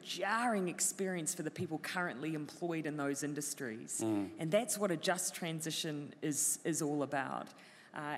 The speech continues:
Speaker 1: and so now we're using, um, things like our green investment funds, we're using, um, uh, uh, other mechas-, mechanisms we've created around provincial growth to start investing in ideas like hydrogen and so on, to start transitioning our economies. And
Speaker 2: Mm-hmm.
Speaker 1: again,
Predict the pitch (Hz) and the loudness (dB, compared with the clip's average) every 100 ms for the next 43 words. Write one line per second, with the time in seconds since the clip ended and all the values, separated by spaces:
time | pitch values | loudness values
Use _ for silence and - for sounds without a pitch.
0 | - 165 170 160 165 185 226 202 165 156 | -4 -4 -2 -2 0 2 2 2 0 0
1 | 175 175 175 156 156 139 147 143 - 185 | -2 -2 0 0 -2 -4 -4 -4 -2 -2
2 | 180 151 143 147 139 135 143 139 135 156 | 0 -2 -2 -2 -2 -4 -8 -6 -8 -10
3 | - 160 - - 190 220 214 - 156 151 | -10 -10 -10 -6 -2 -2 -4 -6 -6 -4
4 | 151 156 147 151 139 131 - 143 139 135 | -2 -4 -4 -4 -4 -4 -6 -6 -6 -8
5 | - - 147 135 - - 143 135 - - | -14 -12 -8 -8 -10 -6 -6 -4 -6 -2
6 | 185 185 180 175 190 165 127 170 180 180 | 2 2 2 0 -2 -2 0 2 2 0
7 | 170 170 160 160 160 - 165 160 190 180 | -2 -2 -2 -2 -4 -2 2 2 2 0
8 | 160 147 143 151 135 143 143 160 170 196 | 0 -2 -4 -6 -6 -6 -6 -2 -2 -2
9 | - 202 208 180 165 202 - 175 151 139 | -4 -2 0 2 0 -2 -2 -2 0 -2
10 | 170 196 185 147 - - 156 180 196 190 | 0 0 2 0 -2 -2 0 0 0 0
11 | 185 180 151 160 - 165 165 208 220 - | 0 -2 -2 -2 0 0 0 -2 -2 -8
12 | - - - 160 - 175 147 - 170 160 | -20 -20 -6 -4 0 0 0 -2 -2 -2
13 | 156 - 156 151 139 139 139 147 135 139 | -2 -2 -2 -2 0 -2 -4 -6 -6 -6
14 | 139 - - 113 175 139 180 156 131 | -6 -6 -2 0 0 0 -2 -4 -8